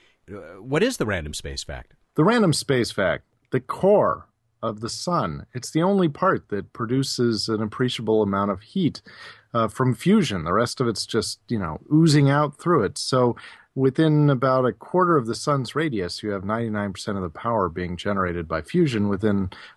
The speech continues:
Speaker 2: thirty percent of the radius, it, it, you pretty much are done with fusion 'cause you require those ridiculously high pressures.
Speaker 1: So we go on to the trivia contest. We had the smallest number of entries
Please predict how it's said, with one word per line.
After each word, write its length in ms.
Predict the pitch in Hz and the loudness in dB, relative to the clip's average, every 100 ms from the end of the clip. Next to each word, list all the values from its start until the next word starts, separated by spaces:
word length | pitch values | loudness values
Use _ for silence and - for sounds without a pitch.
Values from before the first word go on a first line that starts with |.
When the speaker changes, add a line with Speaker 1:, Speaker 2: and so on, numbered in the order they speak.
| _ | _
Speaker 2:
thirty 200 | 170 160 | 2 2
percent 240 | 104 120 | 0 0
of 80 | 107 | 0
the 60 | 98 | 2
radius, 460 | 101 98 98 92 101 | 2 2 0 0 -4
it, 120 | 85 - | -4 -6
it, 180 | 101 | -8
you 160 | 101 107 | -8 -10
pretty 260 | - 117 104 | -4 0 2
much 260 | 98 92 | 0 -2
are 60 | 92 | -4
done 340 | 85 90 87 | 0 0 0
with 120 | 82 | -4
fusion 460 | - 98 87 85 87 | -6 -4 -4 -6 -8
'cause 180 | - 90 | -8 -4
you 80 | 92 | -4
require 400 | 85 - 90 87 | -2 -2 0 0
those 240 | 85 - | -4 -8
ridiculously 600 | 90 85 87 80 - 92 | -10 -10 -8 -10 -8 -10
high 380 | 82 80 78 82 - - - _ | -6 -2 -2 -4 -10 -20 -20 _
pressures. 560 | - 104 - 76 - - _ _ - | -4 -4 -4 -10 -12 -16 _ _ -6
Speaker 1:
So 160 | 165 | -2
we 100 | 160 | 0
go 140 | 170 220 | 0 0
on 140 | 302 | 0
to 120 | - | -2
the 80 | 220 | -4
trivia 340 | - 269 226 190 | -4 -4 -2 -2
contest. 560 | 165 151 127 104 - - | 0 0 0 -4 -4 -6
We 220 | 156 262 | -2 0
had 500 | 233 165 120 95 120 - _ _ | 0 0 0 -2 -6 -14 _ _
the 100 | 135 | -8
smallest 600 | - - 160 185 240 - | -6 -4 -2 -2 -2 -4
number 200 | 175 156 | -4 -2
of 80 | 135 | -4
entries 380 | 110 - 107 | -4 -4 -8